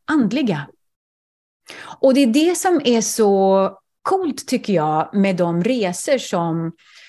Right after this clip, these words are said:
väldigt många olika, eh, typer av människor går, eh, <laughs> kommer ifrån.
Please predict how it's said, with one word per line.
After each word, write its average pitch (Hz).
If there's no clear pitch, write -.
väldigt 214
många 190
olika, 160
eh, -
typer 226
av 175
människor 160
går, 175
eh, 170
<laughs> 202
kommer 214
ifrån. 196